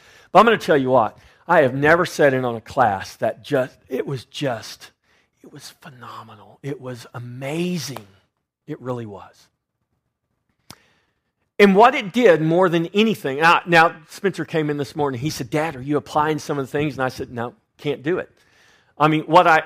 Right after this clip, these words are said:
I, I, I really can't because I, I don't have the tools to do it. I didn't learn Greek. I can't speak to you in Greek, can't talk to you in Greek, can't read Greek. You know, I know the Greek alphabet, but,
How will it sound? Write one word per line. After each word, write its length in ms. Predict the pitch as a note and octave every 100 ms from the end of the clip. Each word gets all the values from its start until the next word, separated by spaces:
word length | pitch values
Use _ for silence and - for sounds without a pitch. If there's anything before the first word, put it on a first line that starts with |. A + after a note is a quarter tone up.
| D#3+ - _ - - _ _ -
I, 80 | -
I, 160 | D3+ D#3 -
I 80 | D#3
really 280 | D#3 G#3+ D#3+
can't 320 | - G#3+ D#3
because 220 | D3 C#3
I, 200 | D#3 D#3+ -
I 80 |
don't 160 | D#3+ C#3+
have 200 | D3+ C3
the 60 | B2+
tools 680 | - E3+ G3+ C3+ G#2 -
to 120 | - B2
do 240 | A2+ F#2
it. 140 | D#2 _ _ _ _ _
I 80 | B2
didn't 220 | C3 E3+
learn 240 | E3+ F#3+ G#3+
Greek. 280 | D3+ C3+ C#3
I 60 |
can't 260 | A#2+ C#3+ C#3
speak 300 | - D#3+ -
to 60 | C#3
you 80 |
in 80 | C3+
Greek, 300 | B2 C3 -
can't 200 | C3 C#3
talk 280 | - D#3+ D#3+
to 80 | E3+
you 40 |
in 60 | D3+
Greek, 220 | D3+ D#3+
can't 260 | D3 D3+ D#3+
read 220 | D#3 C3+
Greek. 340 | B2+ B2+ C#3 C3
You 120 | C3
know, 140 | B2+
I 140 | C3+ C#3+
know 180 | D3 D3+
the 80 |
Greek 260 | C#3 D#3+ D#3
alphabet, 500 | D#3 D#3+ C#3 C3 B2
but, 140 | C3